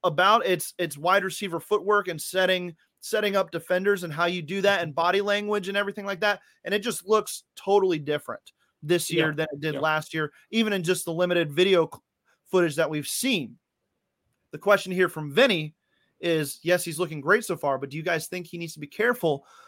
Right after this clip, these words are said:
Speaker 1: about pushing off on his routes? Is he a little too physical on his routes? Are we gonna see flags for that, I guess, is the concern here. Shannon, do you have concern with that? Or are you, are you telling this kid to just be himself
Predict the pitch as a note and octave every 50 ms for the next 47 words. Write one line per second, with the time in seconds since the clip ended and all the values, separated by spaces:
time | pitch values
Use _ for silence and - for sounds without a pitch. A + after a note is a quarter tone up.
0 | _ - - D#3 D#3+ D3 - - - - F3 D#3 F#3 F3 F3+ F3 F3 E3+ F3 F3
1 | E3 D3+ C3+ F3+ F#3+ F3 D3+ C#3 C3+ D3 E3+ D#3+ D3 D#3 F3 F#3 F3+ - - G#3+
2 | G3 - - - C#4 C#4+ B3+ C#4 F#3+ G3+ E3+ B2+ - _ _ _ _ _ _ _
3 | - E3+ F3 E3+ D3+ D3+ E3+ F3+ F3 E3 - D#3 D3+ D#3+ D#3+ F3 E3+ D#3+ - F#3+
4 | F#3+ F3 - - E3 F3 F3 F#3 G3 F#3 - - E3 D#3+ D#3 D3+ D3 C#3+ C#3+ C#3
5 | D3+ D#3 D#3 - D#3 C#3+ - - C#3+ - C#3+ B2+ - - G3+ A3+ B3 B3 A3 F3+
6 | E3+ E3 D#3+ D#3 D3+ - - - - _ _ _ _ _ _ - - - F#3 G3+
7 | A3 G#3 E3 F3+ G#3+ A3 A3+ A#3 A#3 A#3+ A3+ - - A#3 A#3+ B3 B3 A#3 A#3+ A#3+
8 | A#3+ A#3 A3 G3+ F#3+ G3 G3+ - - _ - E3+ E3 D#3+ D#3+ D3 E3+ G#3+ - -
9 | A3+ G#3+ G#3 G3 F#3+ F#3+ F3+ - - G#3 G3 F#3 D#3+ D3+ C#3+ E3+ - _ _ _
10 | _ D3 C#3 D3+ F3 E3 E3 E3 D#3 - - F#3 G3 G#3 A3+ A3 -